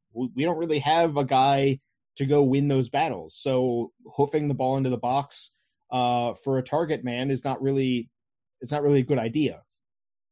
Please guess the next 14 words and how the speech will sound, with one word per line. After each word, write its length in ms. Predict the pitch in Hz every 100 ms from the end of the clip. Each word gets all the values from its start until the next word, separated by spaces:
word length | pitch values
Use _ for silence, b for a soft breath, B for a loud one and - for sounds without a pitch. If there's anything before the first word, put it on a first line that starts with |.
| _ - -
Um, 420 | 131 127 120 113 - _ _ _
so 580 | - 156 147 147 143 - 131 127
they 140 | 151
didn't 260 | 156 160 151
do 140 | 220
that. 280 | 135 92 -
They 160 | 139 139
went 260 | 135 147
about 260 | 160 147 139
the 60 | 135
game 340 | 131 135 131
through 240 | - 139
the 100 | 135
press 520 | - 139 139 165 -